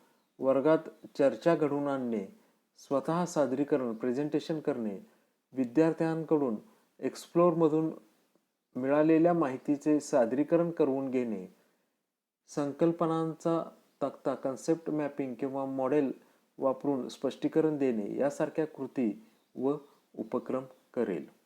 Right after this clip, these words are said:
इलॅबोरेट, विस्तृत करणे किंवा अंमलबजावणी करणे. या चौथ्या टप्प्याचा अर्थ विद्यार्थ्यांनी शिकलेल्या संकल्पनांना नवीन परिस्थितीमध्ये लागू करणे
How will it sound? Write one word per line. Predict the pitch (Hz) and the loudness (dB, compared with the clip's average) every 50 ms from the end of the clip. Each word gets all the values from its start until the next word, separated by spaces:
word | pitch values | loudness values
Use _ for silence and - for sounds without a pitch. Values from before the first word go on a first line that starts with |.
| _ _ _ _ _ _ _ _ _ _ _ _ _ _ _ _ _ _ _ _ _ _ _ _ _ _ _ _ _ _ _ _ _ _ _ _ _ _ _ _ _ _ _ _ _ - | _ _ _ _ _ _ _ _ _ _ _ _ _ _ _ _ _ _ _ _ _ _ _ _ _ _ _ _ _ _ _ _ _ _ _ _ _ _ _ _ _ _ _ _ _ -4
इलॅबोरेट, | - 139 143 156 160 151 156 151 135 110 107 - - _ _ - - | 0 2 4 4 4 4 4 2 2 2 -2 -6 -14 _ _ -18 -12
विस्तृत | - 123 131 139 135 - - - 156 165 170 170 - | -10 -6 -6 -6 -6 -6 -10 -6 -4 -4 -4 -4 0
करणे | - 156 135 131 127 120 107 104 - - _ _ _ _ _ _ _ _ _ _ _ _ - | 0 0 0 0 -2 -4 -4 -6 -8 -14 _ _ _ _ _ _ _ _ _ _ _ _ -6
किंवा | - 143 151 160 - | -4 -2 -2 -2 -4
अंमलबजावणी | - 135 131 135 139 135 139 139 127 139 135 135 135 135 | -4 -4 -4 -2 -2 -2 -2 -2 -2 -2 -2 -2 -4 -6
करणे. | - - 127 113 104 98 90 87 - _ _ _ _ _ _ - | -4 -2 -4 -4 -4 -8 -10 -12 -16 _ _ _ _ _ _ -4
या | 123 139 160 | 0 0 0
चौथ्या | 165 165 - 170 151 135 - - 170 170 | 0 2 4 4 4 4 4 0 0 0
टप्प्याचा | 170 170 156 - - - 151 147 143 - 170 143 - 127 | 2 0 -2 -2 0 0 0 0 2 2 2 2 2 2
अर्थ | 135 143 139 - - | -2 -4 -6 -6 -4
विद्यार्थ्यांनी | 113 107 113 - 107 120 113 110 110 143 151 143 - - 151 151 156 160 156 127 110 - - - _ _ _ _ _ _ _ _ _ - | -4 -4 -4 -4 -4 -4 -2 0 2 2 2 2 0 -6 -4 -2 0 0 0 -2 -2 -6 -10 -20 _ _ _ _ _ _ _ _ _ -10
शिकलेल्या | - - - 143 143 160 160 165 180 180 | -8 -2 2 4 6 6 8 8 6 4
संकल्पनांना | 180 180 160 139 127 - 143 143 139 - 147 139 139 135 135 131 117 95 90 - _ _ _ _ _ _ _ _ - | 4 0 -4 -4 -2 0 -2 0 0 -2 -2 -2 -2 -2 -4 -4 -6 -8 -8 -12 _ _ _ _ _ _ _ _ -4
नवीन | 127 131 131 156 175 180 | -2 2 4 4 4 4
परिस्थितीमध्ये | 175 - 151 147 139 - - 151 - - 143 143 143 139 147 139 135 | 4 4 4 4 2 0 -2 -2 0 0 0 0 2 2 4 4 4
लागू | 131 127 120 120 156 | 4 4 4 2 0
करणे | 156 - 156 139 127 120 113 104 107 | 0 0 -2 -2 0 0 -2 -2 -4